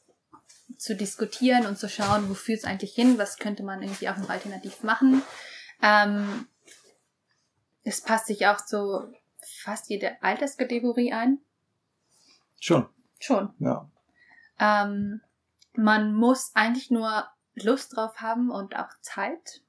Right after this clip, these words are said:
Speaker 1: um damit anzufangen.
Speaker 2: Und natürlich
Speaker 1: Und
Speaker 2: ein bisschen Kohle auch.
Speaker 1: genau,
Speaker 2: Das
Speaker 1: ein
Speaker 2: ist
Speaker 1: bisschen an Kapital, weil die, auch die Leute und die Orte, die das tun, auch sich dadurch auch alleine oder selber finanzieren. Das ich auch voll fair finde, auch, weil die Arbeit, die sie tun, ist auch,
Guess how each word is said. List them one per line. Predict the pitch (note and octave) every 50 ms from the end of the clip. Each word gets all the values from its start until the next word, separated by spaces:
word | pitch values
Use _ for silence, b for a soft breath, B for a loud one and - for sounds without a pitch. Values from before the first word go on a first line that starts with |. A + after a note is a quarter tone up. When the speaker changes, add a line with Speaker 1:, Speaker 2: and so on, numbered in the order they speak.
| _ _ -
Speaker 1:
um | B3 A3+
damit | G#3+ G#3 G3+ G3+ - -
anzufangen. | G3+ A#3+ B3 - - - - C#4+ D4 D#4+ E4 -
Speaker 2:
Und | - -
natürlich | A2 G#2+ G#2 G#2 G2+ G2+
Speaker 1:
Und | A2 G#2+
Speaker 2:
ein | G#2
bisschen | A2 G2 A#2 G#2+
Kohle | - - A#2+ C3 B2 A2+ A2
auch. | A2 A2+ A#2 - -
Speaker 1:
genau, | - A3 G#3
Speaker 2:
Das | F#3+ G3
Speaker 1:
ein | G3+
Speaker 2:
ist | G3+ G3
Speaker 1:
bisschen | A#3 A3 G#3
an | G3+ -
Kapital, | G#3 G#3 - G3+ - G#3+ A3+ A3+ G#3+
weil | G3+ G3 G3
die, | - - -
auch | F#3+ G3 -
die | - - F#3+
Leute | G3 G3 G#3 A3 - A3+ A3 A3 G3+
und | G#3+ G3 G3 G3 _ -
die | G3+ -
Orte, | G3+ G3+ G#3 G#3 G#3+ G#3+
die | - G#3 G3
das | G3 F#3 - -
tun, | - G#3 G#3+ A3 -
auch | F#3 F#3 -
sich | - - G3+ - _
dadurch | - F#3+ F#3 F#3 F#3 - F#3+
auch | F#3+ F#3 - - -
alleine | - F#3+ F#3+ F#3+ G3 G3+ G3+ G3
oder | F#3+ F#3
selber | F3 - G3+ G3 G3 F#3+
finanzieren. | - G#3 F#3+ F3+ F#3 - - - G3 G3 G#3+ B3+ C4+ - _ _ _ _ _ -
Das | G3+ G3 - -
ich | G3+
auch | G3 -
voll | - - A3 G#3 G3
fair | - - G#3+ G3 F#3+ F#3
finde, | - F#3+ F#3+ F#3+ G3 G3 G3+
auch, | G#3 C4 C#4 - -
weil | F3 F3+ F#3+ - _ _ _ _ _ _ - -
die | - -
Arbeit, | G3 G3+ G3 G3 G3
die | -
sie | - G3 F#3+ -
tun, | G3+ G#3 G3
ist | F#3+ G3+ -
auch, | - -